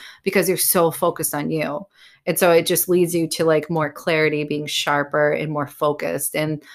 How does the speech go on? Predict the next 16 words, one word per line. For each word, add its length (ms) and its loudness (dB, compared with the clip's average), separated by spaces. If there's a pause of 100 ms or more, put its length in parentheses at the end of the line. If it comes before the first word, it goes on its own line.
(320)
and 160 2
that 360 0
helps 380 -4
you 220 -2
succeed 640 -4
in 80 -4
the 100 -6
things 240 -4
that 160 -2
you 120 2
actually 300 0
want 400 2
to 80 -6
be 140 0
doing 480 2
versus 500 2